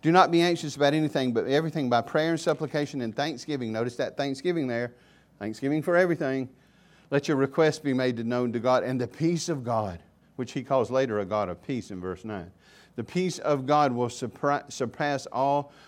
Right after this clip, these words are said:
understanding. It will guard your hearts and minds." 'Cause this kind of prayer connects you with your God and who He is for you. And once you get there and see that, then you know you can trust Him with all of this.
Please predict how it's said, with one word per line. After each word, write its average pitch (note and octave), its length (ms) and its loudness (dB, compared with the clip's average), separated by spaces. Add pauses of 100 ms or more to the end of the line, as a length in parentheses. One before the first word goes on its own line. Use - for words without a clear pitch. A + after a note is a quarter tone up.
(120)
understanding. B2 600 -4
It A2 120 -4
will A#2 120 -2
guard A2+ 380 0
your G2+ 120 -6
hearts A2 340 -6
and F#2 140 -8
minds." E2 500 -16 (840)
'Cause A#2+ 240 2
this G#3+ 240 8
kind E3 280 4
of C3 80 0
prayer C3+ 280 4
connects D#3+ 600 2
you D3 140 4
with C3 220 4
your B2 100 2
God C#3 340 4
and A2 140 -2
who B2+ 140 2
He B2 240 0
is C3 180 0
for F#2+ 220 -6
you. F2 180 -8 (320)
And A#2+ 160 2
once F3+ 300 4
you G3 180 2
get D#3+ 300 6
there D#3+ 300 10
and A#2 200 0
see F3 300 -2
that, D#3+ 540 0 (760)
then B2+ 160 0
you D3+ 100 4
know D3+ 140 6
you C#3 180 6
can C3 200 -2
trust - 340 -4
Him G2 180 -6
with F#2 200 -8
all F#2 200 -4
of F2 140 -10
this. F2 360 -12